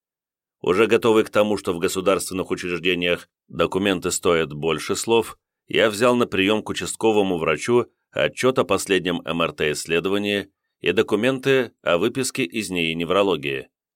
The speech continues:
К ее чести, увидев диагноз G тридцать пять, код рассеянного склероза в международной классификации болезней, врач не стала задавать лишних вопросов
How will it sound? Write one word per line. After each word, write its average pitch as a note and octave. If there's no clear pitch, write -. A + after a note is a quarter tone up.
К -
ее F#2
чести, B2
увидев G#2+
диагноз F#2
G F#2
тридцать F2
пять, G#2+
код F2
рассеянного D#2+
склероза D#2+
в D#2
международной F2
классификации F2
болезней, D2+
врач B2+
не C3+
стала G#2
задавать E2+
лишних E2
вопросов A#2